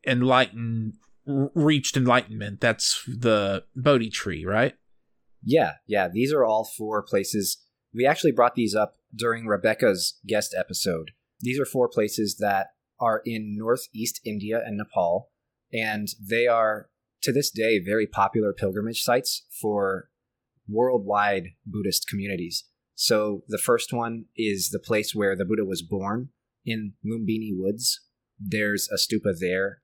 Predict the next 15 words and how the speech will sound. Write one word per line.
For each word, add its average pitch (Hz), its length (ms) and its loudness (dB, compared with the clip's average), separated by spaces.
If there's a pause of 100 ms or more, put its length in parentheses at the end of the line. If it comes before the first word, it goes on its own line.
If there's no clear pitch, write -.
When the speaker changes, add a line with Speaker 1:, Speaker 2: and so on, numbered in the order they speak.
Speaker 2:
There's 95 440 -2 (580)
plenty 113 540 -2
of 98 260 0 (540)
infrastructure 117 760 0 (120)
to 98 180 0
get 104 200 0 (120)
around 95 540 -2 (420)
there 101 320 -2
'cause 98 220 -2
it's 87 120 -8
a 90 40 -12
very 95 180 -2
large 92 240 0
community 95 480 -6
of 85 200 -6